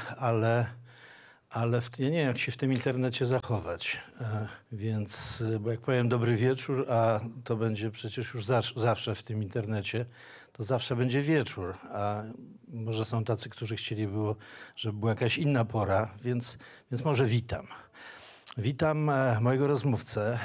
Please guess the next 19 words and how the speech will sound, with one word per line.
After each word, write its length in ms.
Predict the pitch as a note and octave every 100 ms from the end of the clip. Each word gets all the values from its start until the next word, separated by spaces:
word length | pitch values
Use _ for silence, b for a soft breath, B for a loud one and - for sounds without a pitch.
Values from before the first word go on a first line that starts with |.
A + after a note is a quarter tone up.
| B B B A#2
wielkiego 500 | A2 A#2 A#2 - C3+
polskiego 440 | A#2 B2 - A#2 A#2
poeta 380 | - G2 F#2+ G#2+
Adama 280 | G2+ A2+
Zagajewskiego. 840 | G#2+ G#2+ G#2+ G2+ - - F2 F2+ A#2+ B2 -
Ja 140 | B2+
się 120 | C#3+
nazywam 340 | C#3+ B2 B2+ B2
Jarosław 360 | A#2 A#2+ B2+
Gugał, 240 | G#2 A#2 C3
jestem 240 | B2+ B2+
dziennikarzem. 800 | A#2 B2+ B2+ C#3 C3 G2+ A2 B2+ B2+ B
Normalnie 340 | - C#3+ E3 C#3
się 80 | B2+
zajmuję 380 | B2+ C3+ C3+
zupełnie 420 | A#2+ A2+ C3+ C3 B2+
innymi 280 | B2 C3
sprawami. 680 | A#2 A2 A#2 B2+ B2+ A2 G#2+ G#2+
Rzadko 460 | A#2 A#2+ - G#2+